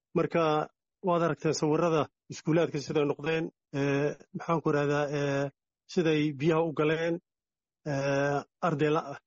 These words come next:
ardaydu waxyaabaha ku dhacay, eh, maskaxiyan ayagu laftigooda inay meeshii joogeen ay ka haajiraanoo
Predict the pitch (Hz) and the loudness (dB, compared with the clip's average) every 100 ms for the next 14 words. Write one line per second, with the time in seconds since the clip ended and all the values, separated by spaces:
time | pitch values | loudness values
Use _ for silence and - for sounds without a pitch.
0 | _ _ _ 165 151 175 175 165 190 175 | _ _ _ -2 0 0 2 0 -2 -4
1 | - 147 156 160 160 - 165 127 147 156 | -2 -2 -2 0 -2 -2 -4 -2 -2 -4
2 | _ _ _ _ - 151 139 139 - - | _ _ _ _ -4 -2 0 -2 -2 0
3 | 175 151 160 160 - 160 156 160 151 165 | 2 2 2 0 -2 -4 0 0 2 2
4 | 160 139 131 156 160 156 139 160 151 135 | 0 -4 0 2 4 2 2 2 2 0
5 | 156 151 156 | 0 0 0